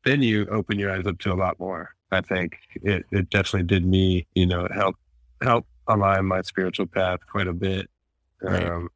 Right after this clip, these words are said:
Speaker 2: Right.
Speaker 1: right
Speaker 2: And I,
Speaker 1: after that.
Speaker 2: I've never received, uh, that from, from Amy. I definitely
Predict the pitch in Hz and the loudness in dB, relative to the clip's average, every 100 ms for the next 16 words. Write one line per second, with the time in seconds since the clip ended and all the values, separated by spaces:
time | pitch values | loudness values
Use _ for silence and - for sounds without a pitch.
0 | _ _ _ _ _ _ _ _ 127 120 | _ _ _ _ _ _ _ _ 4 6
1 | 104 117 135 131 90 87 87 _ _ 117 | 6 6 6 4 -2 -6 -8 _ _ 2
2 | 135 127 127 127 123 135 131 123 - 143 | 4 6 8 8 6 6 6 4 2 2
3 | 180 - 107 104 98 107 107 - - 110 | 0 4 6 6 4 4 4 2 2 2
4 | 104 107 - _ - 107 - 110 120 120 | 4 -2 -8 _ 0 0 4 6 8 6
5 | 101 92 110 - 117 90 107 104 98 | 6 6 4 6 4 4 6 6 4